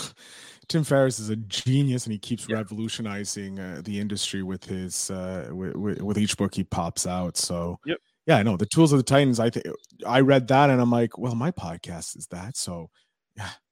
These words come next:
Speaker 1: it's, it's unbelievable. Interview-based podcast. Boom, you have Tools of the Titan right there. You have
Speaker 2: Yep.
Speaker 1: one of the favorite moments of pod. Like, you can do anything. You can. F-, oh.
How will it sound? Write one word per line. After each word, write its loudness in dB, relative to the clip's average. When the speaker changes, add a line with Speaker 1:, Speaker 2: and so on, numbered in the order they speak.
Speaker 1:
it's, -6
it's -10
unbelievable. 2
Interview-based 2
podcast. 2
Boom, 0
you -2
have -6
Tools -2
of -8
the -10
Titan -6
right -6
there. 4
You 2
have -4
Speaker 2:
Yep. -14
Speaker 1:
one 0
of -2
the -4
favorite 4
moments 2
of -6
pod. -4
Like, -8
you -8
can -2
do 2
anything. -4
You -8
can. -6
F-, -18
oh. -16